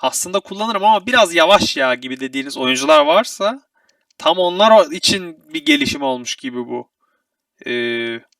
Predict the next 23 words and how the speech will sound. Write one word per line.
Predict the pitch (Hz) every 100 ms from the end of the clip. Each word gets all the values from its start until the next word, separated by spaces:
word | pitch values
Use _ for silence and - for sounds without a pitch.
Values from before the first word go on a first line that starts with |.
| _ _ _ _ _ _ _ _ _ _ _ _ -
vardır | - 302 320 277
bunda | 254 175
da |
ilginç | 113 120 120
seçenekler | - 131 - 117 117 123 120
kesinlikle. | - 120 127 127 - - _ _ _ _ _ _ _ _ _ _ _ -
Sadece | - 320
kanatlar | 339 294 294 - 196
mı | -
olabiliyor? | - 120 - - -
Aynen. | 69 - _ _ _ _ _ _ _ _ _ _ _
Zaten | - 175
kanatların | 165 165 165 180 160
çoğu | 190 165
halihazırda | - 147 - 294 285
hızlı, | 294 277 254
o | 127
yüzden | 127 123
çok | 123 127 -
op | 131 _
değil | 135 277
ama. | 294 247 _ _ _ _ _ -
Kenan | 120 123 202 311